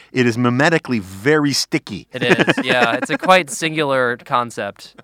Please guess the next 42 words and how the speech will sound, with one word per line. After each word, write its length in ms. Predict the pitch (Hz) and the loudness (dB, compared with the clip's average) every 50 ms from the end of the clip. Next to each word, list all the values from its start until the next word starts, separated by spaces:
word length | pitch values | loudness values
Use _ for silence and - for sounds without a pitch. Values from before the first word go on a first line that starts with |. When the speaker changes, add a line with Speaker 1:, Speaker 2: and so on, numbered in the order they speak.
| _ - - | _ -14 -6
Speaker 2:
And 100 | 127 131 | -4 -2
I 60 | 135 | -2
think 260 | 139 - 160 151 143 | -2 -2 -4 -6 -4
you're, 320 | 143 143 135 131 123 120 - _ _ _ _ _ _ _ _ _ _ _ | -4 -4 -2 -2 -2 -4 -6 _ _ _ _ _ _ _ _ _ _ _
but 80 | - 160 | 0 2
I 80 | 185 208 | 2 2
think 260 | 208 311 302 - - | 0 -4 -8 -8 -8
you 80 | 240 220 | -10 -8
can 200 | - 202 165 160 | -6 -6 -6 -2
claim 280 | - 196 185 175 160 | 0 0 0 0 -2
cre-, 340 | 147 - 170 170 185 131 139 - | -4 -2 -2 -2 -2 -2 -8 -18
claim 320 | - - 180 180 185 175 151 | -10 -4 -2 -2 -2 -2 -2
credit 320 | - 170 160 165 156 135 | -2 0 0 0 0 -2
for 240 | 131 - 131 123 127 | -6 -4 -2 -2 -2
its, 420 | 131 120 117 - - - - - 214 | -2 -4 -6 -6 -10 -14 -14 -16 -12
like, 480 | 160 127 113 113 107 107 - _ _ _ _ _ _ _ _ _ _ _ _ _ _ _ - | -8 -4 -4 -4 -4 -6 -8 _ _ _ _ _ _ _ _ _ _ _ _ _ _ _ -8
uh, 720 | 123 113 107 104 104 101 101 98 95 95 92 92 92 - - - | -4 -4 -2 -2 -2 -2 -2 -4 -6 -6 -8 -10 -12 -14 -16 -16
meme 580 | 127 127 123 127 131 143 147 151 156 151 143 | -14 -12 -10 -8 -4 -2 0 0 0 -2 -4
status 520 | 131 - - 139 123 117 113 113 113 - 127 | -8 -6 -2 0 0 0 0 -2 -4 -4 -4
on 160 | 107 101 101 | -4 -4 -6
the 80 | 101 98 | -8 -10
right. 400 | 98 101 98 95 95 104 - _ _ _ _ | -8 -8 -8 -8 -10 -14 -18 _ _ _ _
And 240 | - - 123 120 123 | -10 -8 -8 -6 -6
it 60 | 131 131 | -6 -2
was 60 | 123 | 0
Speaker 1:
Probably. 180 | 127 107 - - | 0 0 0 0
Speaker 2:
sort 140 | 160 147 | -4 -4
of, 140 | 135 117 113 117 123 - _ _ _ _ | -4 -6 -12 -16 -20 -20 _ _ _ _
sort 260 | - - 160 139 131 | -12 -6 -4 -4 -4
of 100 | 117 113 | -4 -8
cemented 520 | - - 131 127 127 123 117 - 123 107 107 | -10 -8 -4 -4 -4 -4 -4 -6 -10 -10 -8
when 380 | 110 107 107 104 104 104 95 | -8 -10 -10 -10 -12 -14 -14
this 280 | 98 104 98 - - - | -12 -12 -12 -12 -16 -14
Virginia, 760 | 123 123 123 113 117 123 120 117 113 110 110 104 104 101 104 107 _ _ _ _ - | -12 -10 -10 -8 -6 -6 -6 -4 -4 -2 -2 -2 -2 -4 -6 -8 _ _ _ _ -12
uh, 220 | 127 113 101 98 - _ _ - | -8 -8 -8 -8 -10 _ _ -12
congressman 540 | - 123 110 107 107 101 - 110 101 98 | -8 -6 -6 -6 -8 -12 -16 -16 -18 -16
was 160 | 95 98 95 101 | -16 -14 -12 -10
elected. 640 | 95 101 101 95 - _ - 98 90 95 101 113 _ _ _ _ _ - | -8 -6 -6 -6 -8 _ -18 -18 -18 -18 -20 -20 _ _ _ _ _ -8
Speaker 1:
Yeah. 80 | 98 | -8
Speaker 2:
But 120 | - - 92 | -4 -2 2
that 100 | 139 143 | 2 2
was, 180 | 143 143 - | 2 0 -2